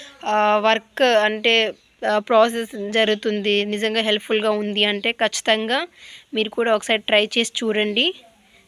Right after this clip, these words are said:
And నేను చెప్పిన విధంగానే చేయండి. మీరు కుప్పలాగా చేసి కంటిన్యూయస్‌గా, ఆ, వాటరింగ్ చేస్తూ కొంచెం కింద మీద కలిపి టెన్ డేస్‌కి ఒకసారి అయినా లేదా ఫైవ్ డేస్‌కి ఒకసారి అయినా, ఆ, గార్డెన్స్ టూల్ తోటి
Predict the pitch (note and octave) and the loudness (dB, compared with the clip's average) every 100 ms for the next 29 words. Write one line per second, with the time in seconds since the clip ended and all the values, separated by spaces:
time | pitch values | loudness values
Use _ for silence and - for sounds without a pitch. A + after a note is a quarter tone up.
0 | _ A3+ G#3+ G#3+ A3 A3 A3+ A3+ G#3+ B3 | _ -8 -4 0 0 0 0 -2 0 0
1 | B3 A#3 A3+ A3+ A3 A#3 A3 G#3+ G#3 C4 | 2 2 2 2 0 0 0 0 0 -2
2 | A#3+ G#3+ G3+ - G3+ - G#3+ G#3+ A3+ A3+ | 0 -2 -4 -8 -4 0 2 0 0 0
3 | G#3 - C#4+ - _ _ _ _ - _ | 0 0 -4 -4 _ _ _ _ -20 _
4 | - C#4 - A3 G#3+ B3 A3+ A3 G3+ G3+ | -20 -10 -2 -2 0 0 2 2 -2 -8
5 | G#3 - - _ _ - G#3+ G3+ G3+ G#3 | -8 -8 -20 _ _ -6 -2 0 0 0
6 | G#3 G#3+ G#3 A3+ A3 G#3+ G#3 - G#3+ A3+ | 0 0 2 0 2 0 -2 -2 -2 0
7 | A3 G#3 B3+ A3+ - - - - A3 A3+ | -2 0 -2 -4 -12 -20 -12 -6 0 0
8 | A3+ A3 G#3+ - F4+ G#3 G#3+ C4 A#3+ C4 | 2 0 -2 -2 -4 -2 -2 2 2 2
9 | - A3 - A3 G#3+ G#3 G3+ G#3 B3+ B3 | 0 -4 0 0 2 0 -2 -2 -2 2
10 | G#3+ A3 A3+ - G#3+ A3 G#3 G#3 G#3 C4+ | 2 2 0 -2 -6 -2 0 2 0 0
11 | - - - - - G3+ G#3 G#3 G#3 - | -4 -16 -20 -18 -2 2 4 2 0 -8
12 | - _ _ - - - A#3 A3 G#3+ G#3 | -18 _ _ -20 -20 -14 -10 -2 0 2
13 | A3+ A#3 - A#3 G#3 G3+ G3 D4+ | 2 -2 -2 -2 0 -2 -2 -6